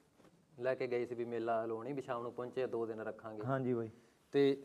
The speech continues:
Speaker 1: ਸਵਾ ਚਾਰ, ਸਾਢੇ ਚਾਰ ਸ਼ੋਅ ਸੀਗਾ।
Speaker 2: ਠੀਕ ਹੈ ਜੀ।
Speaker 1: ਉਹ ਮੌਕੇ 'ਤੇ ਹੀ ਮਨ ਬਣਿਆ ਸੱਜਣ ਮਿੱਤਰਾਂ ਦੇ, ਨਹੀਂ ਆਪਾਂ ਲਾਈਏ ਤੇ ਆਪਾਂ ਲਾਤਾ।
Speaker 2: ਠੀਕ ਹੈ ਜੀ।
Speaker 1: ਉਹਦੇ 'ਚ ਫਿਰ ਥੋੜ੍ਹਾ ਜਿਹਾ ਓਵਰਵੇਟ ਦਾ ਤੇ ਬਾਕੀ ਜੀ ਤੀਸਰਾ ਕਿਹੜਾ ਨੰਬਰ ਨੀਗਾ।
Speaker 2: ਹਾਂਜੀ ਬਾਈ।
Speaker 1: ਪਹਿਲੇ 'ਤੇ ਤਾਂ ਇੱਕ ਹੀ ਆਉਣਾ, ਉਹ ਵੀ ਘੋੜੇ ਬਹੁਤ ਸੋਹਣੇ ਸੀਗੇ,
Speaker 2: ਹਾਂਜੀ,
Speaker 1: ਜਿਹੜਾ
Speaker 2: ਹਾਂਜੀ।
Speaker 1: ਪਹਿਲੇ, ਦੂਜੇ 'ਤੇ ਵੀ ਆਏ ਆ, ਬਹੁਤ ਸੁਨੱਖੇ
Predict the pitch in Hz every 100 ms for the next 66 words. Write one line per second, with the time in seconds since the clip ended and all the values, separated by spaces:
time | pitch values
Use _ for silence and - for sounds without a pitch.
0 | - 175 190 190 175 190 196 185 139 -
1 | 127 139 147 127 - - 147 135 123 110
2 | - - 147 160 170 196 190 190 160 160
3 | 143 143 156 147 151 147 151 156 156 147
4 | 143 151 143 127 117 127 123 - 101 -
5 | - - - 113 113 98 - - - -
6 | 139 123 110 110 - 190 185 175 160 151
7 | 151 143 139 - 139 135 127 131 123 123
8 | 123 127 120 120 113 - - - - 117
9 | 175 - 208 202 208 196 - - - 180
10 | 180 190 190 202 170 143 131 123 104 -
11 | - - 135 120 110 107 151 165 175 165
12 | 156 165 165 165 175 170 127 156 151 151
13 | 160 139 127 131 131 131 120 139 139 131
14 | 120 127 127 127 120 110 120 123 131 131
15 | 120 135